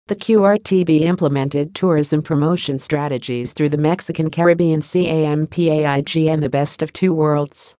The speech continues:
which developed specific actions for the segments of vacation rentals, golf, wellness and meetings tourism. In addition to virtual seminars with travel agents from May to December twenty twenty,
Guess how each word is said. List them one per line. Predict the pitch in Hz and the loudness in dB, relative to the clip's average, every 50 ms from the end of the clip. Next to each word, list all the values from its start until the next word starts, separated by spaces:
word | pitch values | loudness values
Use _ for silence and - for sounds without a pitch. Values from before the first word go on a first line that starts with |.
| _ _ _ | _ _ _
which | 175 180 175 - | -2 -2 0 -2
developed | - 160 143 165 185 190 160 160 - - | -4 -2 -2 0 0 0 0 -2 -4 -8
specific | - - - - 147 - - - 202 196 196 185 175 | -12 -8 -4 -4 -4 -4 0 0 0 0 0 -2 0
actions | 165 160 160 - - 147 147 131 - | -2 -2 -2 -4 -4 -2 -2 -4 -4
for | - - 143 | -2 -4 0
the | 143 143 | 0 0
segments | 127 - - - 175 170 170 156 147 - - | -2 -2 -2 -2 -2 0 0 -2 -2 -2 -4
of | 170 156 | -6 -2
vacation | - 170 170 175 - 180 165 156 147 - 147 139 143 | -2 -2 -2 -2 0 2 2 2 2 0 -2 -2 0
rentals, | 147 135 123 113 - 131 120 127 131 - - _ _ _ | 0 0 0 0 -2 -4 -4 -4 -6 -10 -14 _ _ _
golf, | - 156 160 151 143 - - _ _ _ - | -2 0 0 0 -2 -4 -10 _ _ _ 0
wellness | 170 175 180 190 190 170 160 156 - - | 2 2 4 4 2 2 0 0 0 0
and | 156 147 139 | 2 2 2
meetings | 147 156 160 151 143 147 147 - | 2 2 0 0 -2 -2 -4 -6
tourism. | - - 185 170 147 131 120 - 131 120 113 113 - _ _ _ _ _ _ _ _ - | -2 0 0 2 2 0 0 -2 -4 -4 -4 -6 -10 _ _ _ _ _ _ _ _ 0
In | 170 170 | 2 2
addition | 160 151 208 269 269 - 240 220 | 4 4 4 2 2 0 0 0
to | 185 170 151 | 0 -2 -4
virtual | - - 165 185 185 - - 175 160 | 0 2 2 2 2 0 -2 -2 -2
seminars | 160 - - 180 170 160 147 139 127 131 135 135 135 - | -2 0 0 2 2 2 2 0 0 0 -2 -2 0 -2
with | 151 143 | -2 -2
travel | - - 185 180 185 185 180 151 | 0 0 2 2 2 2 2 2
agents | 139 131 131 135 - 143 135 131 - | 2 0 0 0 -2 -2 -2 -2 -2
from | - 143 139 | -4 -4 -2
May | 147 156 156 147 | 0 0 0 -2
to | - 151 | -2 -2
December | - 151 143 - - 170 156 160 156 143 | -2 -2 -4 -2 -2 -2 0 0 -2 -4
twenty | - - 165 151 147 - 156 147 | -2 -2 -2 -2 0 0 -2 -4
twenty, | - - - 180 165 165 156 - 131 120 110 101 - | -4 -4 -2 0 0 0 0 -2 -4 -6 -6 -10 -14